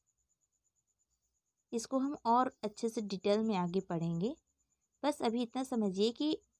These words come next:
एनिमल में क्या होता है कि इन्फेंटिसाइड अपने ही स्पीशीज के कोई मैच्योर ओल्ड एनिमल्स के द्वारा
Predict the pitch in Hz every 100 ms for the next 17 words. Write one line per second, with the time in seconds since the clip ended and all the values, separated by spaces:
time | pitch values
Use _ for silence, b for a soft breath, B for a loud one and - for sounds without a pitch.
0 | _ 226 220 226 247 311 302 285 302 302
1 | - 220 214 208 214 226 233 208 208 196
2 | 226 214 208 247 277 b b b - 269
3 | - 277 311 277 311 381 330 - - 196
4 | - 170 - - 165 170 _ _ _ _
5 | _ _ _ _ 269 262 233 226 - 240
6 | 226 214 - 220 240 254 - 208 202 202
7 | 196 190 - 185 170 165 165